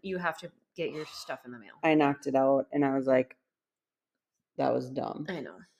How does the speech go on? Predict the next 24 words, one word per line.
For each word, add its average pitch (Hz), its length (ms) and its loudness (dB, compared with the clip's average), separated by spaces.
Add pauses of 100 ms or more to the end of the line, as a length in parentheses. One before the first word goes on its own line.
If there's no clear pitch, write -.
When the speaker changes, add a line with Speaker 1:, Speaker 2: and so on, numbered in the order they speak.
(200)
Speaker 2:
So 123 340 6 (160)
I 156 100 -2
should 147 200 0
have 147 80 -4
paid - 160 -2
more 165 100 -2
attention. 208 480 -4 (240)
My 262 60 -2
Speaker 1:
So 208 180 8
Speaker 2:
fault. 165 220 4
Speaker 1:
we're 208 100 4
gonna 151 120 2
Speaker 2:
Lesson 202 160 2
Speaker 1:
be 196 40 4
Speaker 2:
learned. 156 300 8
Speaker 1:
watching 180 140 -2
that 160 120 -2
a 156 60 0
little 147 220 -2
closer 143 320 -10
this 147 260 4
year. 175 80 6
Speaker 2:
Lesson 175 260 2
learned. 147 460 2